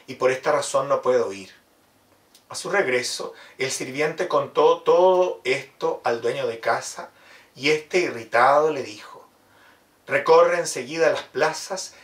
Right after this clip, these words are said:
y las calles de la ciudad, y trae aquí a los pobres, a los lisiados, a los ciegos y a los paralíticos". Volvió el sirviente y dijo,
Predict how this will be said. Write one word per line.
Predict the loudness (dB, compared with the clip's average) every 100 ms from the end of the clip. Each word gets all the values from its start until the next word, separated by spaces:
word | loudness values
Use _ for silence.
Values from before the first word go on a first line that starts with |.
| -14
y | -6
las | -6 -2
calles | 2 2 2 -6
de |
la | -8
ciudad, | -8 -10 -6 -4 -4 -8 _ _ _ -16
y | -2
trae | 4 6 6
aquí | 4 0
a |
los | -2 -6
pobres, | 0 2 2 2 -2 -4 -16 -6
a | -2
los | -2
lisiados, | -4 -6 0 2 4 2 -4 -10 -16 -6
a | -4
los | -4
ciegos | -2 0 0 -2 -2
y | -6
a |
los | -4
paralíticos". | -4 -4 -6 -16 -16 -16 -16 -20 _ _ _ _ _ _ _ _ -8
Volvió | -8 0 0
el |
sirviente | 0 -8 -2 -2 -2 -6 -10
y |
dijo, | -10 -16 -18